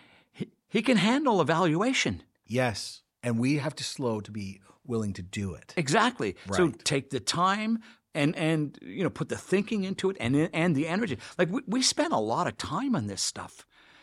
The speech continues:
Speaker 1: uh, like, time in discussion, time in prayer,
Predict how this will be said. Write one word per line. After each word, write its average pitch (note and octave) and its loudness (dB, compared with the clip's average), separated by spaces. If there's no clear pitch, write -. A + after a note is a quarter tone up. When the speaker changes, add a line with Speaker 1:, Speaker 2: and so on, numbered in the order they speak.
Speaker 1:
uh, C3+ -2
like, C#3 -2
time E3+ 2
in C#3+ 2
discussion, G3 0
time D3 0
in C3 0
prayer, G3 2